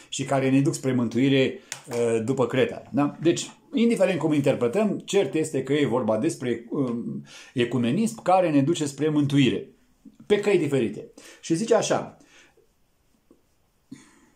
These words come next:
„Biserica este apostolică pentru că există o singură învățătură apostolică,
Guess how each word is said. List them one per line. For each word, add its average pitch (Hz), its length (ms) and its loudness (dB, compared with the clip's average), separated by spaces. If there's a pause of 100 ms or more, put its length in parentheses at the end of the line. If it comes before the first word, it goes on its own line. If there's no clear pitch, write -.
(680)
„Biserica 143 500 -2
este 202 200 2
apostolică 135 640 0
pentru 127 300 -2
că 120 100 -4
există 117 280 -2
o 139 40 0
singură 147 340 -2
învățătură 131 440 -2
apostolică, 127 640 -2